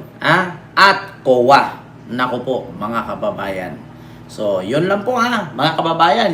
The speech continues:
yung ating, ah, pag-uusapan sa gabing ito. Grabe po, ha? Kung meron mang Diskaya, ganito lang daw si Diskaya.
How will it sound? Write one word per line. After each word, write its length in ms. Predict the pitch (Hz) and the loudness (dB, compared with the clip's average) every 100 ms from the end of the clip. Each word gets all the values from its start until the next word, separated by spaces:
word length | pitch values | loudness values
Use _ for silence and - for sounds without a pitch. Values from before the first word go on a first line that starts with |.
| 147 | 0
yung 80 | |
ating, 560 | 147 156 151 151 151 147 | 0 -2 0 -2 0 0
ah, 320 | 147 139 131 | 0 0 -2
pag-uusapan 1040 | 131 139 147 151 139 135 127 117 - 156 113 | -2 -2 0 0 0 -4 -4 -4 -4 -8 -6
sa 160 | - 113 | -6 -2
gabing 320 | 117 123 123 | -2 -2 -4
ito. 320 | 117 110 143 120 - - - - | -6 -4 -6 -6 -14 -20 -20 -18
Grabe 480 | - 120 139 143 135 | -8 -2 0 0 -2
po, 320 | - 143 - - - - | -4 -6 -8 -14 -20 -16
ha? 240 | - 127 143 - - - | -8 -8 -8 -14 -20 -8
Kung 240 | 127 127 | -4 -2
meron 480 | 139 220 277 269 247 | -2 2 4 6 4
mang 640 | 226 226 190 131 120 113 - - | 6 6 6 4 -4 -10 -14 -16
Diskaya, 960 | 135 156 151 - 175 160 165 123 110 120 - - - - - - - - - | -2 0 0 0 2 4 4 0 -2 -6 -12 -20 -20 -20 -20 -20 -20 -20 -16
ganito 480 | 131 139 139 139 151 | -6 -4 -2 -2 0
lang 240 | 139 131 135 | 0 -2 -2
daw 80 | |
si 160 | 131 123 | -4 -4
Diskaya. 720 | 113 113 - 107 104 110 - | -8 -8 -6 -4 -4 -6 -10